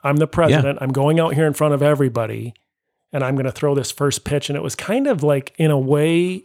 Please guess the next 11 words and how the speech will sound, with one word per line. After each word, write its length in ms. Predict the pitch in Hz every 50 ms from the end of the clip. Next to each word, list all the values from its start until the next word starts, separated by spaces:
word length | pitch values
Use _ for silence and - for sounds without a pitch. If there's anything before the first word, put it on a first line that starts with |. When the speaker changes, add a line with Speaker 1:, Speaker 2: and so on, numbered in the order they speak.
| -
Speaker 1:
it 80 | - 156
was 200 | 165 151 139 127
giving 300 | 131 156 156 151 156 143
permission 560 | - - 139 139 139 147 147 139 - - 151
to 80 | 139 131
return 420 | 127 113 - - 151 156 151 147
to 100 | 139 -
normal 440 | 131 127 120 120 127 131 139 143 151
in 120 | 151 147 139
some 200 | - 156 156 156
ways 460 | 156 156 160 170 175 175 165 -